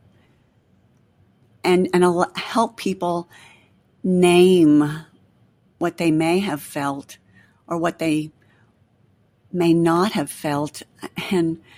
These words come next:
Speaker 2: and it may be somehow stifling their further growth.
Speaker 1: Mm-hmm.
Speaker 2: You know, to just say, "It's okay if you need to be angry a little bit here," <laughs>
Speaker 1: Mm-hmm.
Speaker 2: or to have some tears about this.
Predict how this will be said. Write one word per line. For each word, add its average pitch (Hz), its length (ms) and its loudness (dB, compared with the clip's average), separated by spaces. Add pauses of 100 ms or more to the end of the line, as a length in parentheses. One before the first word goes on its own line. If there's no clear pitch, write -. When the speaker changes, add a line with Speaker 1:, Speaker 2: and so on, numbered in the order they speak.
(1040)
Speaker 2:
and 170 140 2
it - 80 0
may 185 320 4
be 175 540 0
somehow 196 760 0 (420)
stifling 170 960 -4
their 151 200 -2
further 165 520 -4
growth. 175 760 -6 (480)
Speaker 1:
Mm-hmm. 190 280 -10 (560)
Speaker 2:
You - 80 -6
know, - 40 -6
to 311 100 -14
just - 260 -6
say, 175 240 -4
"It's 226 340 -6
okay 214 880 -4 (520)
if 180 180 -6
you 185 160 2
need 185 280 2
to 190 80 -2
be 190 220 2
angry 190 400 0
a 151 60 0
little 143 220 -2
bit 135 240 -2
here," 160 440 0
<laughs> - 360 -10
Speaker 1:
Mm-hmm. 196 360 -4 (240)
Speaker 2:
or 196 160 2
to 196 140 -6
have - 360 -4
some 180 280 -2
tears 160 480 -2
about 147 360 -4
this. - 220 -8